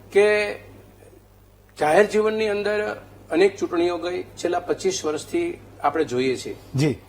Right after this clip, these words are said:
Speaker 1: ચૂંટણી એક અને બીજી બે વચ્ચેનો જે મુદ્દો હોય છે, એજન્ડા હોય છે, કે એના સરખામણી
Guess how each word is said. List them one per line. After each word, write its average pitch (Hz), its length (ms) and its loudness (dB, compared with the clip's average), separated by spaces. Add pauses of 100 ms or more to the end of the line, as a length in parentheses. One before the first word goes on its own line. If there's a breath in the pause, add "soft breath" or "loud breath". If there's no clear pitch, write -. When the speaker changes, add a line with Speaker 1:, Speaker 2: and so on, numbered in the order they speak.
(680 loud breath)
Speaker 1:
ચૂંટણી 233 360 2
એક 240 420 4
અને 220 200 0
બીજી 202 320 -2
બે 196 180 2
વચ્ચેનો 208 680 0 (220)
જે 190 360 2 (120)
મુદ્દો 156 340 4
હોય 202 180 6
છે, 202 380 -4
એજન્ડા 185 400 4
હોય 190 200 4
છે, 202 320 -2
કે 196 340 0
એના 190 340 0
સરખામણી 180 640 0